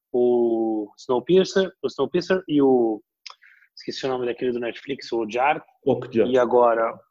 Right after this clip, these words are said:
Speaker 1: Okja, e o, agora o Parasita, são claros que é, é uma questão social, de classes e uma visão.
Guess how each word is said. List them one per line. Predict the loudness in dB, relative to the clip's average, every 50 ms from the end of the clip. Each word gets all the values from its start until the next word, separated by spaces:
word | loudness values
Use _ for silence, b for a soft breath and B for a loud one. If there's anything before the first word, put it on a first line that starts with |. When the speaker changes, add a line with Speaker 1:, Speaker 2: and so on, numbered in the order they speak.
| _ -10
Speaker 1:
Okja, | -10 -10 -10 -10 -8 -6 -4 -4 -6 -8 _ _ _ _
e | -4 0
o, | 0 2 2
agora | 2 2 2 2 2
o | 2
Parasita, | 0 0 0 0 -2 -4 -6
são | -4 -6 -6 -8
claros | -2 0 2 2 2 2 0 -4 -6
que | -10 -8 -6
é, | -6 -4 -4 -6 -4 -4 -4 -4 -6
é | -8
uma | -14 -16
questão | -18 _ -8 -8 -8 -8
social, | -6 -10 -12 -6 0 4 4 6 6 4 2 0
de | -2 -4 -8 -10
classes | -6 -2 0 2 4 4 2 0 -2 -12 -12 -10 -10 -8 -8
e | -8
uma | -6 -6 -6
visão. | -6 -8 -10 -10 -12 -12